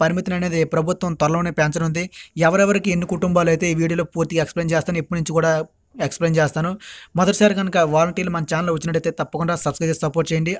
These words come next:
అలాగే మీకు ఏమైనా డౌట్ ఉంటే కామెంట్ రూపంలో అడగవచ్చు, ప్రతి ఒక్కరికి అయితే ఆన్సర్ ఇస్తాను.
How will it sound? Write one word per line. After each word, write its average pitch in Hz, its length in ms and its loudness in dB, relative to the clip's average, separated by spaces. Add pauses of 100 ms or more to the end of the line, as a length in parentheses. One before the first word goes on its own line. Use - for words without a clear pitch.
అలాగే 175 280 0
మీకు 160 180 -4
ఏమైనా 175 220 -2
డౌట్ 160 200 -2
ఉంటే 165 220 -2
కామెంట్ 156 260 2
రూపంలో 151 180 0
అడగవచ్చు, 151 380 -2
ప్రతి 160 220 -2
ఒక్కరికి 151 200 -4
అయితే 151 120 0
ఆన్సర్ 143 220 -2
ఇస్తాను. 160 260 -2